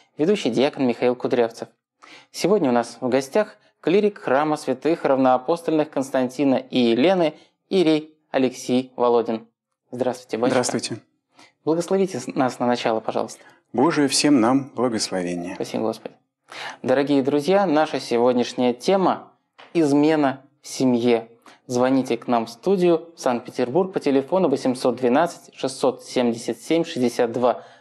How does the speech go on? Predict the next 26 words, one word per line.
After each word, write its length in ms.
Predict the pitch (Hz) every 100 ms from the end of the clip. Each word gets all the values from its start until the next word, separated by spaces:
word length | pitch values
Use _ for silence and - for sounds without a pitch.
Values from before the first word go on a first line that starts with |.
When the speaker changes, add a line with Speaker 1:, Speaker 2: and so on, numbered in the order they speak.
| _
Speaker 1:
сорок 320 | - 135 117
четыре 360 | - - 190 180
и, 220 | - 214
пожалуйста, 520 | - - 143 143 -
задавайте 480 | 120 117 127 160 117
ваши 300 | 113 - 113 _ _ -
вопросы. 520 | 120 - 117 113 - - _ _ _ _ _ _ _ _ - - - - _ _ _ _ _
Батюшка, 580 | - 131 123 - 123 - _ _ _ _ _ _ _ _ _ _ -
тема 240 | 175 156
достаточно 520 | 127 123 135 - -
печальная, 840 | 120 - - 202 202 170 156 131 - - - - -
а, 600 | - 127 127 120 120 - _ -
но 140 | 151
хотелось 400 | 151 160 175 170
бы 160 | 123 131
у 40 |
вас 260 | 131 147 -
узнать 540 | 120 127 143 - - _ _ _
в 80 | -
своей 500 | 135 135 160 143 -
деятельности 600 | - 127 135 131 113 110
приходской, 560 | 120 120 - 120 - 113
часто 360 | - 175 - 113
ли 120 | 117
вы 360 | 131 139 139 -
сталкиваетесь 960 | - 127 127 123 120 117 113 - -